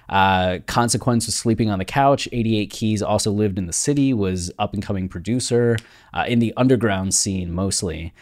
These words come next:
And they were all three friends, uh, back in those early days. And you even see here a photo that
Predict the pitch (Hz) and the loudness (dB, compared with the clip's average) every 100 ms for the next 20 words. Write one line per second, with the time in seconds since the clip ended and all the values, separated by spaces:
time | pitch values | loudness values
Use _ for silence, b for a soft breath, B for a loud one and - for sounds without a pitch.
0 | b - 98 101 101 101 92 87 107 117 | b -6 0 0 0 -2 -4 0 2 2
1 | 104 104 110 - 113 117 117 117 104 - | 4 2 2 0 0 2 2 -2 -4 -8
2 | - 107 131 82 87 - - b b - | -2 0 0 -2 -4 -6 -10 b b -6
3 | 95 98 87 107 113 120 113 107 101 110 | 0 0 2 4 4 4 2 2 0 0
4 | 110 95 110 107 98 113 135 135 113 123 | 0 2 2 2 0 2 2 2 2 0
5 | 110 120 117 - 101 95 117 107 104 98 | 2 2 2 2 -2 -2 0 0 0 0
6 | 95 95 | 0 -2